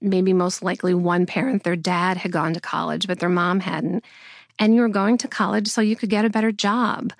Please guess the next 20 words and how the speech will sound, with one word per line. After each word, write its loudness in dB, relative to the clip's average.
And 4
you 4
weren't 2
going 4
to 0
college -2
to 2
realize, 0
you 4
know, 2
your 0
passion -2
and 4
become 0
an 0
artist. 0
It -4
was 0
just -2
not, 0